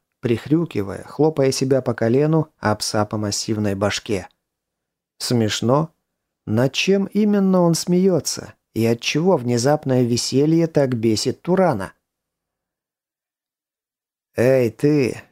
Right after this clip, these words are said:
чуть успокоившись, произнес мэтр. "Ты — личный знакомец Урлака, Крыма и даже самого Тегина. Тебе очень хорошо от этих знакомств.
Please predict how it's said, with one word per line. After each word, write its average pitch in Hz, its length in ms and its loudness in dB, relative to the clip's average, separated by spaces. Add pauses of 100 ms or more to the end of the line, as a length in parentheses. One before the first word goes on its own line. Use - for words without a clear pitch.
чуть - 240 -2
успокоившись, 110 880 -2
произнес 110 600 -2
мэтр. 92 420 -8 (640)
"Ты — 131 400 2
личный 127 500 0
знакомец 127 720 0
Урлака, 131 640 2
Крыма 131 680 0 (280)
и 120 120 0
даже 131 340 2
самого 131 520 2
Тегина. 131 680 0 (640)
Тебе 190 240 2
очень 185 380 2
хорошо 175 480 2
от 165 120 0
этих 127 300 0
знакомств. 117 720 -2